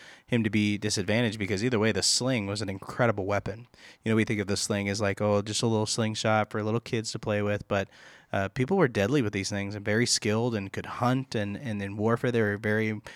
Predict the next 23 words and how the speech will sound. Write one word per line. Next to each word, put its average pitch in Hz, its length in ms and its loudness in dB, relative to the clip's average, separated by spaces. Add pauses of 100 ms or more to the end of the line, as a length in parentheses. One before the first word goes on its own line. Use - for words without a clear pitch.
(200)
important, 117 340 2
and 113 80 2
that's 117 160 4
why 113 60 2
it 101 40 2
was 101 100 -2
cool 120 180 0
to 107 40 0
have 98 160 2
Tanner 127 360 0
come 110 180 -2
up 104 160 0
and 101 160 -4
really 104 320 -4 (300)
show 127 360 2
us, - 460 -2 (480)
and 110 80 -4
I 107 60 -4
thought 110 160 -6
that 104 100 0
was 104 140 -4
really 101 200 -4
cool. 104 300 -6